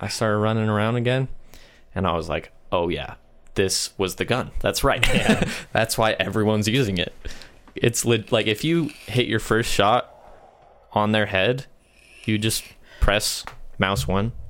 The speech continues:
Speaker 1: and they're dead. Like, in a second. Not even. Shit shreds.
Speaker 2: I remember the P ninety was pretty fucking good, too.
Speaker 1: Yeah, I remember fucking with P ninety a lot.
Speaker 2: It was more risk versus reward, though,
Speaker 1: Hmm.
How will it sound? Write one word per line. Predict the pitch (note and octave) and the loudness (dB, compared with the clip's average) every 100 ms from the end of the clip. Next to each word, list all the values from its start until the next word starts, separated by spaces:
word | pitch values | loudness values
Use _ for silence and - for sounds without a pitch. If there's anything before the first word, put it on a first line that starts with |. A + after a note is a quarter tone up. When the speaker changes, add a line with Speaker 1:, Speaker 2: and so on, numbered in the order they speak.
| - | -6
Speaker 1:
and | F#2 | -2
they're | F2+ E2+ | -2 0
dead. | G#2+ D#3 - - - - - - | -2 -4 -16 -20 -20 -18 -14 -8
Like, | - - | -8 -4
in | F2+ | -4
a | |
second. | - A2 - - - - | -2 -4 -4 -12 -18 -6
Not | G2 F#2+ | -2 0
even. | G#2 G2 - - - - - - - - - - - | -2 -6 -14 -20 -20 -20 -20 -20 -20 -20 -20 -18 -12
Shit | - - - | -6 -6 -4
shreds. | - F2 F2+ - - | -2 -4 -4 -12 -16
Speaker 2:
I | - | -6
remember | A#2 B2 | -2 0
the | G2 | -2
P | - G#2 | -6 -4
ninety | F2+ G2 F2 | -2 -2 -4
was | F2 F2 - - - - | -6 -6 -8 -16 -20 -16
pretty | G2 F2 | -12 -10
fucking | F2 F2 F2 | -12 -12 -10
good, | F2 - | -8 -8
too. | F#2+ F2 | -6 -4
Speaker 1:
Yeah, | E2+ F#2 F2 - - - | 0 0 0 -4 -10 -6
I | F#2+ | -2
remember | F#2+ E2+ F2 | -2 -2 -6
fucking | - - F2 | -6 -6 -4
with | F2 - | -6 0
P | F2+ | 0
ninety | F2 F2 F2+ | 0 -2 0
a | F2+ | 0
lot. | F2+ F2+ F2+ - - - | 0 -2 -4 -12 -18 -8
Speaker 2:
It | G2+ | -4
was | G2+ F#2+ F#2 - - | -2 -2 -6 -12 -8
more | G#2 G2 | -4 -4
risk | F2+ G2+ - - - | -2 -2 -2 -8 -6
versus | G2+ G2 G2+ F#2 | -4 -4 -6 -6
reward, | F2 F2+ F#2+ F2+ | -6 -2 -2 -4
though, | F2+ F2 F2+ - - - - | -4 -6 -6 -12 -20 -20 -6
Speaker 1:
Hmm. | F2 | -4